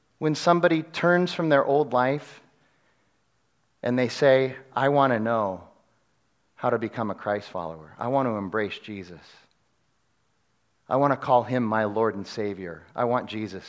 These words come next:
now in my life." Have you ever been there when that happens? Do you understand what an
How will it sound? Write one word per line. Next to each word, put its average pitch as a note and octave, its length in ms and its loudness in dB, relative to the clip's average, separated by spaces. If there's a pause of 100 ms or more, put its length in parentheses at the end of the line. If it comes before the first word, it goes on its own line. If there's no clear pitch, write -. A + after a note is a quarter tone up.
now E2 320 -10 (340)
in G#2+ 160 -6
my G2+ 140 -2
life." G2+ 220 0
Have A2+ 60 -8
you C#3 60 2
ever C#3+ 140 0
been A#2+ 200 -2
there C3+ 140 0
when A#2+ 120 -4
that A2+ 140 -8
happens? B2+ 400 -12 (1200)
Do - 80 -18
you D3 60 -12
understand D3 400 -12
what A#2+ 100 -8
an A2 160 -6